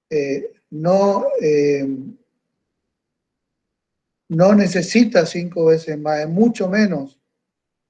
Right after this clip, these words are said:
Y esto redondeamos en cuatro. ¿Sí? Eh, eh, necesitaría casi dos kilos de proteína si fuera lineal. Pero acá hay dos,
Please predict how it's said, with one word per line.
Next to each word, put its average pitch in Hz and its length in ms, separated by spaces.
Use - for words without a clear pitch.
Y 165 60
esto 160 520
redondeamos 151 680
en 165 60
cuatro. 185 600
¿Sí? 175 280
Eh, 151 480
eh, 139 420
necesitaría 165 800
casi 170 260
dos 170 240
kilos 175 460
de 147 140
proteína 147 720
si - 160
fuera 165 320
lineal. 151 540
Pero 139 140
acá 139 180
hay 165 140
dos, 185 320